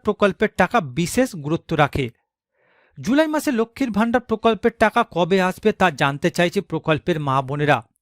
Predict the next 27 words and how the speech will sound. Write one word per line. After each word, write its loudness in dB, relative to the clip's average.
সূত্র -8
মারফত -2
জানা -2
যাচ্ছে, -2
জুলাই 2
মাসের -2
এক -2
তারিখে 2
ডক্টর 0
বিধানচন্দ্র -2
রায়ের 2
জন্মদিন -4
এবং 2
ছ -18
তারিখে 0
রয়েছে -4
মহরম। 0
এই 4
দুদিন 0
লক্ষ্মীর -4
ভাণ্ডার 0
প্রকল্পের 0
টাকা 0
মা 4
বোনেদের -2
ব্যাংক 2
অ্যাকাউন্টে -2